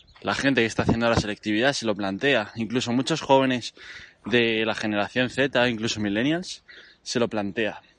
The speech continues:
Pero, ¿por qué llegamos a estudiar? ¿Por qué los estudios permanecen iguales desde las décadas y no innovan como hacen los mercados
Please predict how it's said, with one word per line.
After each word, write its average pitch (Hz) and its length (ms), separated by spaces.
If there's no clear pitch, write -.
Pero, 110 400
¿por 113 140
qué 156 120
llegamos 170 380
a 143 60
estudiar? - 560
¿Por 120 180
qué 175 320
los 139 240
estudios 139 640
permanecen 131 600
iguales 123 680
desde 120 260
las 113 200
décadas 156 480
y 131 40
no 123 100
innovan 113 520
como 110 240
hacen 110 240
los 107 180
mercados 107 680